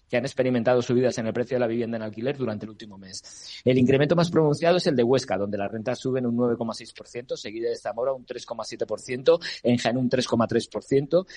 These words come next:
Las Palmas de Gran Canaria y A Coruña en torno al tres por ciento también. En el lado contrario está León, que es la capital que más ha bajado el precio del alquiler durante el mes de febrero, casi un dos por ciento, seguida de Huelva, Santa Cruz de Tenerife y San Sebastián, que se, que oscilan entre el dos y el uno por ciento todas ellas.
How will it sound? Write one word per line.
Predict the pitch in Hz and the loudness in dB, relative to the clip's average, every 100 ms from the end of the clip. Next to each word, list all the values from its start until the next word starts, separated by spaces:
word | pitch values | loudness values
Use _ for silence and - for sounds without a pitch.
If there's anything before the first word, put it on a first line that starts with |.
| - - | -20 -6
Las | 113 - | -6 -4
Palmas | 127 127 127 | -8 -6 -2
de | 120 | -2
Gran | 120 120 | -4 -4
Canaria | 117 113 113 | -6 -4 -4
y | 110 | -4
A | |
Coruña | 107 110 139 | -4 -6 -6
en | 139 | -6
torno | 110 98 | -6 -6
al | 95 | -8
tres | 104 | -10
por | - _ | -12 _
ciento | - 87 95 | -12 -8 -8
también. | 87 92 85 - - - - | -8 -10 -10 -16 -20 -18 0
En | 120 | 0
el | 113 | 4
lado | 127 135 | 4 4
contrario | 139 131 147 156 165 | 2 2 0 2 0
está | - 127 | 0 -2
León, | 127 123 156 170 | 0 0 -2 -6
que | 110 | -8
es | |
la | 113 | -8
capital | 117 113 123 123 | -8 -8 -6 -4
que | 120 | -6
más | 110 123 131 | -6 -6 -4
ha | |
bajado | 117 110 117 | -4 -4 -6
el | 113 | -4
precio | 113 120 | -6 -6
del | 113 | -6
alquiler | 107 110 113 | -6 -6 -8
durante | 123 113 104 | -6 -6 -6
el | 104 | -6
mes | 104 | -8
de | 101 | -8
febrero, | 110 139 160 113 | -4 0 0 0
casi | - 110 | -6 -8
un | 107 | -4
dos | 110 | -4
por | - - | -2 -4
ciento, | 135 139 113 104 | 0 0 0 -2
seguida | - - - - 110 123 117 | -4 -12 -10 0 4 6 6
de | 113 113 | 6 6
Huelva, | 139 151 170 | 4 2 0
Santa | 175 117 110 | -2 -6 -6
Cruz | 117 127 | -4 -4
de | 120 | -2
Tenerife | 120 123 160 170 | -4 -4 -6 -6
y | 175 | -6
San | 139 120 | -6 -8
Sebastián, | 104 101 - 113 101 | -8 -10 -6 -6 -6
que | - 104 | -14 -14
se, | 98 101 | -14 -14
que | - 98 | -8 -8
oscilan | - 117 117 | -2 2 2
entre | 113 - | 0 -6
el | 104 | 0
dos | 131 131 | 0 2
y | |
el | 107 | -2
uno | 110 | -4
por | 104 101 | -8 -8
ciento | 104 95 | -10 -16
todas | 95 95 90 | -14 -10 -8
ellas. | 95 90 85 | -10 -12 -14